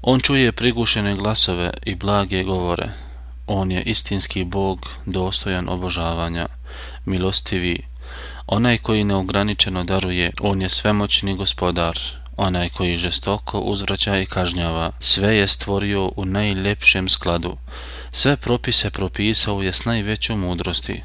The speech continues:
Njegovom svemoći vjetrovi pušu i oblaci se kreću. Njegovom mudrošću i milošću smjenjuju se noći i dani. Zahvaljujem mu spominjući njegova uzvišena svojstva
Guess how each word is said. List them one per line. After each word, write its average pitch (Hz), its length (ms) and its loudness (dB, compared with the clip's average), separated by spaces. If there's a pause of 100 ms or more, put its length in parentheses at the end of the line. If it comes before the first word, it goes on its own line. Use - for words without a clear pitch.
(140)
Njegovom 113 520 4
svemoći 107 560 2
vjetrovi 104 480 0
pušu 104 560 -2
i 104 120 0
oblaci 101 460 0
se 101 140 2
kreću. 92 480 0 (600)
Njegovom 95 480 2
mudrošću 101 640 0
i 98 100 2
milošću 110 580 0
smjenjuju 95 520 0
se - 200 4
noći 110 420 -2
i 110 140 0
dani. 87 480 -2
Zahvaljujem 127 720 2
mu 113 220 2 (260)
spominjući 117 760 2
njegova 104 480 2
uzvišena 104 640 0
svojstva 107 640 0